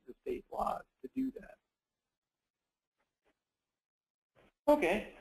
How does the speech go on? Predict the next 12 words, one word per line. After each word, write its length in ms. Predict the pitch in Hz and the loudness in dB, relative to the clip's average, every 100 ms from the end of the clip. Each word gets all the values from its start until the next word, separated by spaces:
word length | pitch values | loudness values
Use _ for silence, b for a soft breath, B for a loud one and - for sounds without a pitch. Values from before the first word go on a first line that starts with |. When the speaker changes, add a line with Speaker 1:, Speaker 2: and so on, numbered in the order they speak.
| b b b | b b b
Speaker 2:
I, 40 | 226 | 6
is 260 | 214 247 | 10 12
there 120 | 226 339 | 12 12
any 180 | 294 | 12
guidance 420 | - 151 185 214 - | 12 12 12 12 8
for 120 | 180 | 6
using 260 | 175 175 | 8 10
sharrows 580 | 151 - 160 175 196 196 | 10 10 12 12 12 12
in 100 | 151 | 12
a 40 | 117 | 6
parking 480 | - 170 170 208 | 10 12 12 12
lot, 380 | 202 214 208 - | 12 12 12 10